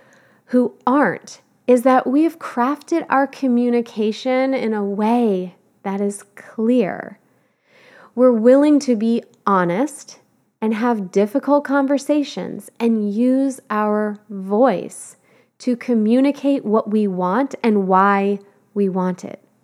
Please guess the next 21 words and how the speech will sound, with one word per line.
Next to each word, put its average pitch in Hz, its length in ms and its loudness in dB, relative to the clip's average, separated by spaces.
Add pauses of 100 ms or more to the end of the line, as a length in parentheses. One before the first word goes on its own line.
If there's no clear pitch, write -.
(720)
In 240 140 -2
order 285 260 4
to 320 100 4
be 302 180 4
willing 226 460 2
to 220 140 -4
express 202 560 -6
what 202 240 -8
we 208 180 -2
desire 202 760 -2 (360)
and 233 180 6
what 240 140 4
we 214 140 4
want 190 360 2
from 214 260 -2
others, 226 580 -2 (360)
we 294 480 2 (160)
need 240 480 0
to 262 220 -2
have 240 380 -6
clarity 185 760 -2